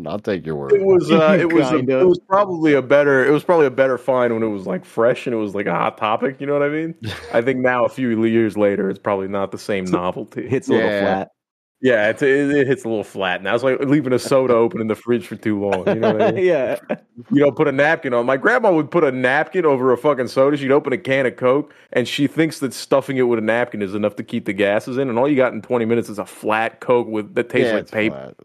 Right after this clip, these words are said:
Speaker 1: with paper
Speaker 2: It's just got
Speaker 1: pieces
Speaker 2: little
Speaker 1: in it.
Speaker 2: pieces of
Speaker 1: Yeah.
Speaker 2: paper in it.
Speaker 1: So then you're drinking like.
Speaker 2: What a fucking dummy my grandma is sometimes, dude. I love her to death,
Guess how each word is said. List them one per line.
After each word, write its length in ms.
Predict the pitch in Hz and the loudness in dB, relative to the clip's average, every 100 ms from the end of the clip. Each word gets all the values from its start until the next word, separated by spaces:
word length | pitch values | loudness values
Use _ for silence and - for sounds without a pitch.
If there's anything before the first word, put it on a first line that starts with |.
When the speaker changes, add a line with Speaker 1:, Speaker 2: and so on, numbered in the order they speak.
| - | -16
Speaker 1:
with 160 | 117 | -12
paper 300 | - 120 110 | -6 -4 -2
Speaker 2:
It's 100 | 143 | -4
just 140 | 107 101 | -2 0
got 60 | 170 | 0
Speaker 1:
pieces 80 | |
Speaker 2:
little 140 | 175 170 | 2 0
Speaker 1:
in 40 | |
it. 40 | 165 | 0
Speaker 2:
pieces 260 | 175 160 | -2 -2
of 80 | 139 | -2
Speaker 1:
Yeah. 100 | 107 | 2
Speaker 2:
paper 340 | 180 196 104 | 2 2 0
in 100 | 101 | 0
it. 120 | 98 - | -2 -4
Speaker 1:
So 80 | |
then 100 | 123 | -4
you're 80 | 117 | -2
drinking 420 | 98 123 117 110 92 | -4 -4 -6 -6 -6
like. 260 | 90 - - - _ - - - - - _ - | -6 -8 -20 -20 _ -20 -20 -20 -20 -20 _ -2
Speaker 2:
What 200 | 170 175 | 2 4
a 80 | 120 | 2
fucking 480 | 107 156 131 120 107 | 0 0 0 -2 0
dummy 260 | 147 147 | 0 0
my 180 | 104 98 | -2 -2
grandma 400 | 95 101 101 98 | 0 -2 0 0
is 140 | 98 95 | -2 -4
sometimes, 560 | 107 101 107 101 98 90 | -8 -6 -4 -4 -6 -8
dude. 200 | 110 113 | -8 -4
I 120 | 107 | -2
love 120 | 127 | -2
her 60 | 123 | -2
to 80 | 110 | -2
death, 260 | 117 120 | 0 0